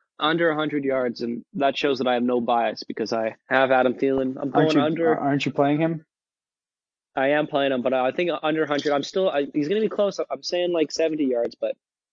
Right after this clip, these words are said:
Speaker 1: uh, I'm saying under a hundred, but I'm saying he gets two touchdowns in the air. Call me up. Tuesday,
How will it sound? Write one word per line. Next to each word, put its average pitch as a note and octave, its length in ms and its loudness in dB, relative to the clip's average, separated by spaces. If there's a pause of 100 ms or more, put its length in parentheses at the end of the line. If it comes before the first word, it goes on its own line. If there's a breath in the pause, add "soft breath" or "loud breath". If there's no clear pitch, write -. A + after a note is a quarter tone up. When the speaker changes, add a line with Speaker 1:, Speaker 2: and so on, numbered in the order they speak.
(420)
Speaker 1:
uh, A#2+ 360 0
I'm B2 100 0
saying D3 320 2
under D#3+ 280 4
a D#3 60 2
hundred, D3 460 0 (240)
but B2 140 -2
I'm A#2+ 120 -2
saying D3 280 -4
he B2+ 100 -6
gets B2+ 360 -4 (260)
two G#3 260 2
touchdowns F3 580 0
in E3 60 -2
the D3 140 0
air. C3+ 320 0 (440)
Call D3+ 260 0
me F#3 160 2
up. C3+ 260 -2 (680)
Tuesday, E3+ 680 -2